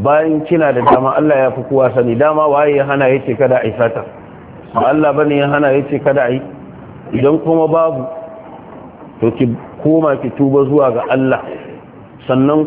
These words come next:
kuma irin wannan tubar tana buƙatar biyo ta da aikin alkhairi mai yawa, don ba ki san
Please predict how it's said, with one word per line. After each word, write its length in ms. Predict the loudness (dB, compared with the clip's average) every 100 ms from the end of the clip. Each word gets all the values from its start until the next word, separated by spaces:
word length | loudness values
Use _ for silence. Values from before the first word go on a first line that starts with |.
| 0
kuma 220 | 0 0 -2 -12 -4
irin 240 | 0 2 2
wannan 460 | 2 2 0 -2 -4
tubar 300 | 0 0 0
tana 260 | 0 2 2
buƙatar 500 | 0 2 2 2 -2 -4 0
biyo 320 | 2 4 4
ta 80 | 2
da 140 | 2 4 4
aikin 380 | 2 0 -4 -2
alkhairi 560 | -4 -2 0 2 2
mai 120 | 2
yawa, 220 | 2 2 0
don 240 | 0 0 0
ba 80 | -2
ki 140 | -2 -2
san 240 | 0 0